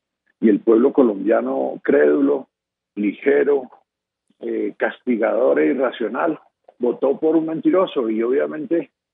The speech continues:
ahora ya no hay manera de que se puedan quejar de que el cambio o el tal cambio del pacto histórico sea simplemente repotenciar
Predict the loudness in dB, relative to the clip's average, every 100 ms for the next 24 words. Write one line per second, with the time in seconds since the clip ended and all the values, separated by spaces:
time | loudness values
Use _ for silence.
0 | _ -2 0 0 0 -2 -4 -2 2 2
1 | 2 -2 -12 -8 -4 0 0 -4 -8 -10
2 | -4 -6 -4 -6 -2 -2 -2 -8 _ _
3 | _ 0 0 2 0 2 0 -2 -6 -4
4 | -6 -2 0 0 0 -4 -6 -6 -4 -2
5 | 0 -2 0 0 -2 -6 -10 -10 -4 0
6 | 0 0 -2 -4 _ _ _ _ 0 0
7 | 0 -2 -4 0 0 0 -2 2 2 0
8 | -2 2 2 0 -4 -2 -4 -2 0 0
9 | -2